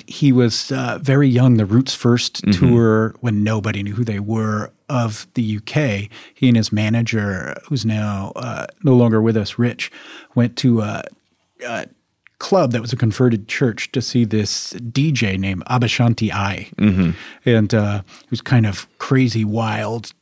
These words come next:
Speaker 1: D J. And he was up in this pulpit in this church. And, um, in this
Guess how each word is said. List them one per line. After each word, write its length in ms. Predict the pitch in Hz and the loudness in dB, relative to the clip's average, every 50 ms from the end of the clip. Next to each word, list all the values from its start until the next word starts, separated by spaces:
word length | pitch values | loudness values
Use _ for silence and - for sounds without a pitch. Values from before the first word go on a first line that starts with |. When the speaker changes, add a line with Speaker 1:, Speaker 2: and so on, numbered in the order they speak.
| - | -8
Speaker 1:
D 220 | - 127 120 120 117 | -4 -2 -2 -2 -2
J. 400 | 110 110 104 101 104 101 104 - - - - - - _ | -4 -6 -6 -6 -8 -10 -12 -16 -18 -20 -20 -20 -14 _
And 160 | - 127 113 107 | -2 0 0 0
he 80 | 107 | 0
was 140 | 117 110 - | 0 0 0
up 160 | - - - | -2 0 0
in 60 | 113 | -2
this 120 | 104 104 - | -2 -2 -6
pulpit 580 | - - - 120 117 113 - - 110 90 - | -8 -6 -4 -2 -2 -4 -4 -6 -8 -8 -8
in 120 | 120 113 107 | -10 -10 -10
this 200 | 101 101 - - | -8 -8 -10 -8
church. 640 | - - - - 127 107 - - - - - - 120 | -8 -8 -6 -6 -6 -6 -8 -10 -10 -10 -8 -6 -6
And, 480 | 117 107 104 101 98 98 98 95 - - - - - - - - - - | -6 -4 -4 -4 -6 -6 -8 -10 -14 -18 -20 -20 -20 -20 -20 -18 -8 -2
um, 400 | 135 120 117 110 107 98 110 - | 0 0 0 0 -2 -2 -4 -2
in 140 | - 156 123 | 0 0 0
this 280 | 110 107 - - - | 0 0 -4 -6 -6